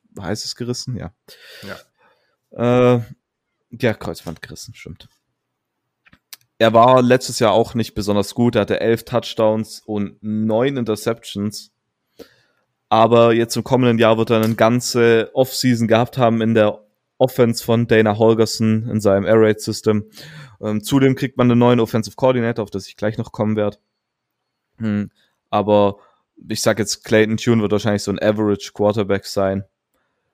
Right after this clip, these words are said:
Speaker 1: Äh, insgesamt, vielleicht sollte ich das noch, auch noch gleich erwähnen, man bekommt insgesamt Offense und Defense sechzehn Starter zurück, was phänomenal ist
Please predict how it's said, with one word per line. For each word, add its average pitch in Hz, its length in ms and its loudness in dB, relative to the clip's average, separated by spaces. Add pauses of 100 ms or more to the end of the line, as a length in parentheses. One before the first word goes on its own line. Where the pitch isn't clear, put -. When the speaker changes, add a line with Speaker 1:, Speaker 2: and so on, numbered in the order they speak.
Speaker 1:
Äh, 90 480 -6 (480)
insgesamt, 131 680 0 (200)
vielleicht 113 280 -4
sollte 107 160 -6
ich 104 60 -12
das 113 140 -12
noch, 104 240 -10
auch 117 140 -8
noch 113 140 -8
gleich - 180 -6
erwähnen, 101 240 -4 (160)
man 107 140 0
bekommt 117 260 0
insgesamt 120 540 -4 (220)
Offense 135 400 -2
und 135 180 -2
Defense 123 440 -8
sechzehn 123 600 0
Starter 120 460 0
zurück, 101 400 -6 (500)
was - 640 -2 (500)
phänomenal 107 680 -2
ist - 300 -4